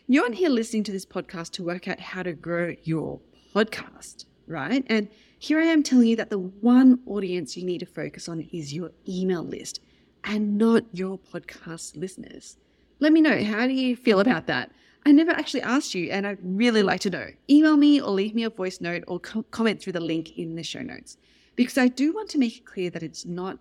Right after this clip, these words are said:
mutually exclusive. Growing a podcast and knowing that your end game is to build your email list, exactly what it is that I'm doing. And knowing this gives me focus. That's exactly what I want to create for you too.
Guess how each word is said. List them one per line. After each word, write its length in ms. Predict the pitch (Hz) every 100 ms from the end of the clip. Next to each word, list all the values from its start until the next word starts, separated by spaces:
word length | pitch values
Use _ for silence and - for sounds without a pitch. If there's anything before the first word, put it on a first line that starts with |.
| -
mutually 640 | 165 165 - 156 160 156 -
exclusive. 640 | - - 151 - - - _ _ _ _ _
Growing 320 | - 240 330 403
a 60 |
podcast 580 | - 202 - 175 180 - -
and 180 | 180 170
knowing 340 | 165 170 170
that 180 | - -
your 140 | 160 - _
end 340 | - 196 247 233
game 460 | 139 82 82 113 170 _ _ _
is 180 | - 185
to 120 | - 180
build 280 | 185 196
your 100 | 262 -
email 240 | 175 160 147
list, 320 | 156 156 - -
exactly 600 | 151 - 160 190 262 240
what 220 | 196 196
it 100 | 160
is 200 | 160 160
that 140 | 175 - _
I'm 460 | 160 160 165 160 - -
doing. 380 | 151 - - - _ _ _ -
And 220 | 190 180
knowing 360 | 196 254 269
this 280 | 208 165 - -
gives 400 | - 180 151 -
me 260 | 165 165 156 -
focus. 560 | 156 147 - - - - _ _ -
That's 240 | 208 208 -
exactly 640 | - - 190 208 - 202
what 340 | 170 170 -
I 60 | 175
want 200 | 160 160
to 60 | -
create 360 | - 165 -
for 60 | 160
you 200 | 151 151
too. 280 | - -